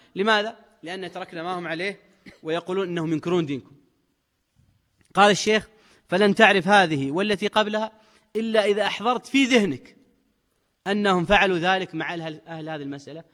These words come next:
أهل التوحيد، وما فعلوه مع المشركين". يعني ما في واحد منهم قال: "يا ناس ترى المشركين ذولا كفار، ترى عباد القبب ذولا كفار، و-، وجهادهم هو الجهاد". الآن لو واحد يقول: "ترى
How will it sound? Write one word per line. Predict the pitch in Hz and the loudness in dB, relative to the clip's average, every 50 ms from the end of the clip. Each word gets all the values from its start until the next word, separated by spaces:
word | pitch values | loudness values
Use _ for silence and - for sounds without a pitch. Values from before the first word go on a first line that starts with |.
| _ _ _ | _ _ _
أهل | 147 147 | -12 -12
التوحيد، | 147 - - 143 139 156 175 170 _ _ _ _ - | -12 -10 -12 -12 -10 -10 -12 -14 _ _ _ _ -4
وما | 170 208 247 254 226 | 0 2 4 4 4
فعلوه | 247 226 240 247 233 202 | 4 4 4 4 2 0
مع | 185 170 | 0 -4
المشركين". | 151 147 127 - 120 - _ - _ _ _ _ _ _ _ _ _ _ _ _ _ - | -4 -6 -8 -12 -18 -20 _ -20 _ _ _ _ _ _ _ _ _ _ _ _ _ -8
يعني | 151 170 175 170 170 | -6 -4 -4 -2 -2
ما | 196 220 220 | 0 0 0
في | 190 208 | 0 2
واحد | 220 208 165 185 175 202 | 0 0 0 0 -4 -4
منهم | 202 190 185 | -4 -4 -4
قال: | 180 196 196 180 180 | -4 -4 -4 -2 -4
"يا | 175 | -4
ناس | 196 208 185 - | -4 -6 -8 -6
ترى | - 190 185 | -8 -8 -6
المشركين | 185 185 180 - 190 175 - 196 185 | -6 -6 -8 -8 -10 -6 -4 -4 -2
ذولا | 196 190 170 | -2 -2 -4
كفار، | 160 - 151 - 202 190 170 135 - _ _ _ _ _ _ _ _ _ _ _ _ _ _ | -4 -8 -6 0 2 2 2 0 -6 _ _ _ _ _ _ _ _ _ _ _ _ _ _
ترى | 160 165 180 | -8 -8 -6
عباد | 156 185 170 165 208 202 180 | -6 -8 -4 -4 -4 -4 -4
القبب | 180 175 196 208 190 185 165 | -8 -6 -6 -6 -6 -6 -6
ذولا | 165 190 196 180 165 | -6 -6 -6 -6 -6
كفار، | - 165 147 - 196 196 180 147 - _ _ _ _ _ _ _ _ _ _ _ _ _ _ _ _ - | -8 -12 -12 -8 -6 -6 -6 -6 -8 _ _ _ _ _ _ _ _ _ _ _ _ _ _ _ _ -20
و-، | 95 - _ _ | -20 -20 _ _
وجهادهم | 104 147 151 147 165 170 190 208 208 185 185 180 190 | -12 -12 -10 -8 -6 -2 -2 -2 -2 -2 -4 -6 -6
هو | 190 185 | -6 -8
الجهاد". | 175 156 170 151 143 143 | -8 -8 -10 -12 -10 -10
الآن | 170 190 202 214 208 | -10 -8 -8 -6 -6
لو | 196 190 196 | -6 -4 -4
واحد | 208 185 180 165 160 | -4 -4 -6 -8 -10
يقول: | 170 170 185 175 | -10 -10 -10 -10
"ترى | - 175 170 165 165 | -10 -8 -8 -8 -10